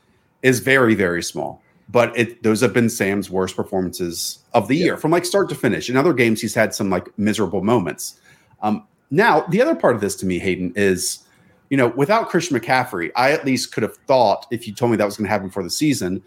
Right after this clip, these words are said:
Speaker 1: well, the team has Terrace Marshall now. The team has Robbie Anderson now. It's not just gonna fall on D J Moore's shoulders,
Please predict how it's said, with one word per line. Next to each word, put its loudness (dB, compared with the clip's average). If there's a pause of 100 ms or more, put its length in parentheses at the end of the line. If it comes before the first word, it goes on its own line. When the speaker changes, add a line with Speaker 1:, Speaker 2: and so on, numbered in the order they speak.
(180)
Speaker 1:
well, 2
the 0
team 4
has 4
Terrace 2
Marshall 2
now. -8 (300)
The -18
team 4
has 0
Robbie 2
Anderson 0
now. -8
It's -8
not 2
just -2
gonna 4
fall 2
on 0
D 0
J 0
Moore's -2
shoulders, -2